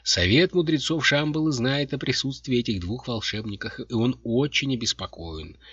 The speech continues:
потому что ни с чем подобным мы до сих пор не сталкивались. Я даже скажу тебе больше, совет почти в панике, и король готов санкционировать решительное действие.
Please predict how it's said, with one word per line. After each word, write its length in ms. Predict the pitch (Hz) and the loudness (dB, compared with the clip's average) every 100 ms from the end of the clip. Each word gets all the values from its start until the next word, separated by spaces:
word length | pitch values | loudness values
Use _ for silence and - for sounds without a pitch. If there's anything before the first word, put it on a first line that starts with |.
| - - - | -18 -18 -8
потому 280 | 107 139 170 | 2 4 6
что 300 | 131 147 135 | 4 4 2
ни 340 | - 127 147 131 | 2 4 6 8
с 40 | |
чем 560 | - 143 - 135 131 - | 8 8 6 6 2 0
подобным 580 | 107 98 156 156 151 | -2 2 2 2 4
мы 160 | 135 143 | 4 2
до 140 | 131 | 2
сих 240 | 127 - - | 0 0 -2
пор 280 | 90 90 87 | -10 -10 -6
не 100 | 85 | -6
сталкивались. 840 | - 95 - - - - - - _ _ _ _ 107 | -6 -10 -10 -16 -14 -12 -10 -12 _ _ _ _ -2
Я 160 | 101 | 2
даже 360 | 101 98 104 90 - - - | 2 4 2 0 -4 -20 -12
скажу 300 | - - 95 | -8 -6 -4
тебе 180 | 92 90 | -2 -2
больше, 680 | 82 110 147 127 - 73 58 | -2 -2 -2 0 0 0 -8
совет 440 | - 98 92 127 - | -4 -2 0 -2 -2
почти 440 | 120 - - 135 | 2 4 4 0
в 80 | - | -4
панике, 680 | - 82 82 80 - 82 - - - - | -6 -6 -6 -8 -12 -14 -16 -20 -20 -6
и 100 | 120 | 0
король 300 | 123 170 214 | 4 6 6
готов 360 | 185 165 190 180 | 6 6 4 4
санкционировать 840 | 170 147 - 117 123 165 160 143 | 2 2 2 4 4 4 4 2
решительное 560 | 135 120 135 123 131 135 | 2 2 2 2 2 2
действие. 580 | 156 131 - 87 - | 2 0 -4 -8 -10